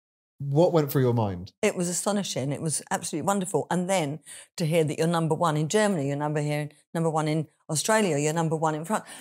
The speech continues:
Speaker 2: All these nine countries, I think it went to number one. It was,
Speaker 1: Wow.
Speaker 2: it was, it was my dream come true, as, you know, my childhood dream since winning, since watching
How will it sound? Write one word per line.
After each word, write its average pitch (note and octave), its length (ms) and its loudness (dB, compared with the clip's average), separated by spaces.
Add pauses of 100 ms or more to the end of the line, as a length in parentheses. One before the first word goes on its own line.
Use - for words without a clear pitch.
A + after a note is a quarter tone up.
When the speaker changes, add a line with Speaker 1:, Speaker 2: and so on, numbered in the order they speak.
(220)
Speaker 2:
All A3 160 4
these A3 260 2
nine A3 320 4
countries, F#3 360 -6
I D#3+ 60 0
think C#3 260 -4
it - 100 -10
went D3 160 -2
to - 80 -8
number D3 200 0
one. C#3+ 240 -2
It G#3+ 140 4
was, G#3 120 2
Speaker 1:
Wow. G2+ 320 -6 (160)
Speaker 2:
it - 160 -4
was, F#3+ 240 -2 (880)
it A3+ 160 2
was G3+ 240 -4 (140)
my G#3 220 2
dream G#3 440 2
come G3+ 260 -2
true, F#3 540 0
as, E3+ 300 -2
you G#3+ 100 2
know, F3 180 2
my F#3 200 2
childhood F#3+ 600 0
dream E3 480 0 (460)
since E3+ 380 0
winning, E3+ 420 0 (100)
since - 320 0
watching E3+ 480 -2